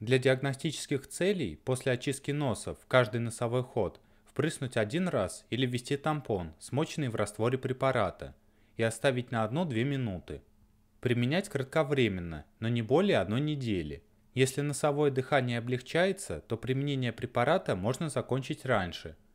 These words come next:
Повторное применение препарата возможно через несколько дней. Противопоказания. Повышенная чувствительность к компонентам препарата, артериальная гипертензия –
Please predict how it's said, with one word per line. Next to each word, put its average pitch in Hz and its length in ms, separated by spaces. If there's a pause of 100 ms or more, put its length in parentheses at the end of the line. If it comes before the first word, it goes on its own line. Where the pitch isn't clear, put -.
(260)
Повторное 175 480
применение 139 520
препарата 107 800
возможно 127 480
через 104 300
несколько 131 480
дней. 101 400 (500)
Противопоказания. 131 1200 (320)
Повышенная 123 540
чувствительность 143 800
к - 60
компонентам 117 560
препарата, 127 760 (380)
артериальная 131 600
гипертензия – 98 920